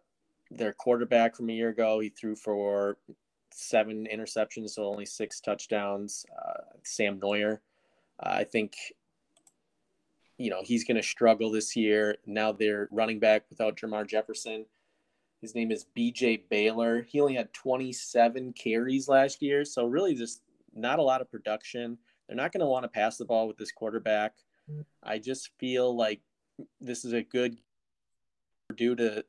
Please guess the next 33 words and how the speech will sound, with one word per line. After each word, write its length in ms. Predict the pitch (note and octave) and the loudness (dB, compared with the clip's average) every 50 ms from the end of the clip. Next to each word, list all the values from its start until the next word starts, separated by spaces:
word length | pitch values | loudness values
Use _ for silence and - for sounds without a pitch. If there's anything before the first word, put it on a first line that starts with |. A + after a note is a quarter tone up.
| - | -10
you 180 | G2+ B2+ A#2 G#2 | -14 -10 -8 -8
know, 120 | G2+ G#2+ | -8 -8
set 240 | - - - A2+ - | -4 0 0 0 0
the 60 | - | -2
stage 360 | - - - A2 A2+ A#2 A#2 - | -6 0 2 2 2 2 0 -2
for 80 | - | -6
the 80 | G#2+ G#2 | -2 2
rest 240 | A2 A2+ - - A#2 | 2 0 2 0 0
of 20 | |
their 100 | G#2+ G#2+ | 0 0
season. 600 | - - - B2 A#2+ B2+ B2 B2 C3+ C3+ C3+ C#3+ - - | -2 -4 -4 -2 -2 -2 0 0 2 2 0 0 -4 -8
I 80 | - - | -8 -6
think 220 | - C3 A#2+ A#2 | -4 -4 -4 -2
they 100 | - A#2 | -4 -4
can 240 | A2 - A2 G2+ G2+ | -2 -4 -4 -2 0
win 160 | G#2+ A2+ B2 | 0 0 2
it 80 | B2+ B2+ | 4 6
at 140 | B2 A#2+ | 6 6
home 280 | A#2 A#2 A#2+ A#2+ A#2+ A#2+ | 4 2 0 0 0 0
in 60 | A2+ | -2
front 200 | A2 - A#2 A2+ | -6 -6 -6 -4
of 20 | A2+ | -2
their 100 | A2+ A2+ | -2 -2
fans, 640 | - - A#2+ A#2 A#2 A#2 A#2+ A#2+ A#2+ A#2 A#2 - _ _ _ _ _ _ _ _ _ _ | 0 2 2 4 4 4 2 2 0 -4 -10 -10 _ _ _ _ _ _ _ _ _ _
uh, 440 | - - F#2+ F#2+ F#2+ F#2+ F#2 F#2 F#2+ - - _ _ _ | 0 4 6 8 8 8 6 4 2 0 -4 _ _ _
and 100 | - G2 | -10 -8
I 60 | G2+ G2+ | -8 -8
think 160 | - A#2 A2 | -8 -8 -8
they 80 | A#2 | -8
can 140 | A2+ A#2+ A2 | -6 -6 -6
win 140 | G#2+ A2 A#2 | -4 -2 -2
it 100 | A2+ A2+ | 0 2
by 340 | A2 A2 A2 A2 A2 A2 | 4 4 4 4 2 0